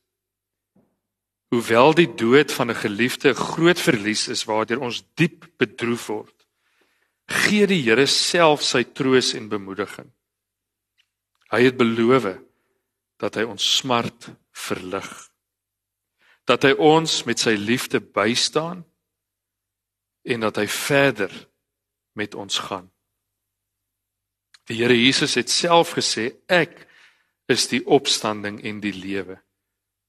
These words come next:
Wie in my glo sal lewe, al het hy reeds gesterwe." En ons het verlede week dit vir mekaar gesê in daai Johannes teks, dat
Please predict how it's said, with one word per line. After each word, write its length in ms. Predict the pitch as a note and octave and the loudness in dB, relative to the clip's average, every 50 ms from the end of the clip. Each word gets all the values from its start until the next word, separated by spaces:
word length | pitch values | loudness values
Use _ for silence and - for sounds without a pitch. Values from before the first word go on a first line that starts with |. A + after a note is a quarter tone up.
| _ _ _ _ _ - | _ _ _ _ _ 0
Wie 180 | A2+ C3 D#3 E3+ | 2 2 4 4
in 200 | D#3+ C#3+ B2+ A2+ | 2 0 0 0
my 200 | A2 A#2+ C#3+ D#3+ | 2 4 4 4
glo 340 | D#3 - - - A#2+ A#2 A2+ | 2 -2 -2 -2 0 0 0
sal 240 | A2+ - - A#2 A2 | 0 -2 -2 -2 -4
lewe, 640 | G#2 G2+ G2 G#2+ A2 B2 B2 A#2 C#3+ D#3 E3+ E3+ - _ _ _ _ _ _ _ _ _ _ _ _ _ _ _ _ | -4 -6 -4 0 2 2 2 2 0 -2 -2 -6 -12 _ _ _ _ _ _ _ _ _ _ _ _ _ _ _ _
al 180 | - A2 G2+ F#2 | -4 -4 -4 -4
het 320 | E2+ F#2 A2 A#2 A2+ - | -4 -4 -4 -4 -2 -2
hy 300 | A#2 A2 A2 G#2 G2 - _ _ _ | -4 -2 -2 -4 -8 -14 _ _ _
reeds 640 | - F#2 F#2 G2+ G2 G2 F#2 - - - - - - _ _ _ _ | -12 -10 -6 -6 -6 -6 -6 -8 -10 -10 -10 -12 -14 _ _ _ _
gesterwe." 800 | _ - - - F#2+ - - - G#2 F#2+ F#2 F#2 - - - - _ _ _ _ _ _ _ _ _ _ _ _ _ _ _ - | _ -10 -8 -6 -4 -4 -4 -4 -6 -8 -8 -10 -14 -20 -20 -20 _ _ _ _ _ _ _ _ _ _ _ _ _ _ _ -8
En 100 | A2+ A2 | -8 -6
ons 100 | A#2+ - | -6 -6
het 100 | - - | -4 -2
verlede 360 | A#2+ G#2+ G#2+ A#2 C3 D3 C#3 | -2 2 4 6 6 6 6
week 220 | B2+ C3 - - | 4 2 2 2
dit 140 | B2+ A2 - | -2 -4 -4
vir 160 | - - B2 | -6 -8 -10
mekaar 320 | A2+ - A2+ G#2+ A2 G#2+ G#2 | -4 0 2 2 2 0 -2
gesê 400 | - A2+ G#2 - - - C#3+ C#3 | -6 -6 -4 -2 0 0 0 2
in 60 | B2 | 2
daai 180 | A2 G2+ G#2 | 0 -2 0
Johannes 440 | G#2+ G#2 G2 G2 G#2+ C#3 D3+ C#3 - | -2 -2 -2 -2 0 0 0 0 -2
teks, 440 | - - G#2 G2 - - - - - _ _ _ _ _ _ - - - _ _ _ _ _ _ _ _ _ | -4 -6 -10 -8 -8 -10 -10 -10 -12 _ _ _ _ _ _ -20 -20 -20 _ _ _ _ _ _ _ _ _
dat 540 | _ G#2 G#2+ G#2+ G#2+ - - - - - - | _ -2 0 0 0 0 -4 -12 -20 -20 -8